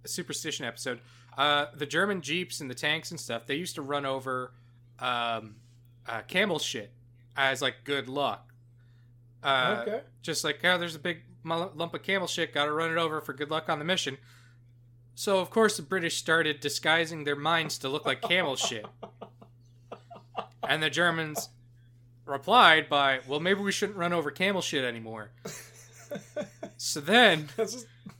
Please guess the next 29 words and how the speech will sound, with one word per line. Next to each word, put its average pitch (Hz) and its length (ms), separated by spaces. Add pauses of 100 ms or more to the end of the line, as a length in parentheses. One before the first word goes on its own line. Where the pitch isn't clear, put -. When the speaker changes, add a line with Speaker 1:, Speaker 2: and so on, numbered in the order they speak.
(100)
Speaker 1:
the - 80
Speaker 2:
so 285 200
Speaker 1:
Brit-, 196 160
Speaker 2:
smart. - 440 (200)
Speaker 1:
the 156 100
British 214 400
responded, 214 540
"Well, 175 360 (520)
why 143 240
don't 214 160
we 214 120
just 165 240 (280)
make 175 260
the 165 100
mines 156 460
look 156 240
like 147 360 (260)
camel 170 320
shit 135 420 (460)
that's 139 260
already 151 420
been 147 220
run 147 160
over 131 260
once? 135 600 (1120)
<laughs> - 80 (1500)
Surely 214 480
it's - 160
safe." 180 400